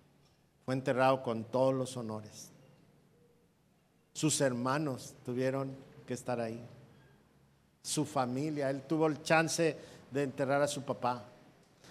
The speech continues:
O sea, hubo muchas cosas que él pudo haberse privado si opta por la venganza, pero optó por el perdón. Era un señorón.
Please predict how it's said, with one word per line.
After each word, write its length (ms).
O 60
sea, 160
hubo 200
muchas 340
cosas 420
que 200
él 120
pudo 280
haberse 320
privado 560
si 180
opta 300
por 160
la 80
venganza, 600
pero 180
optó 320
por 120
el 120
perdón. 400
Era 160
un 160
señorón. 720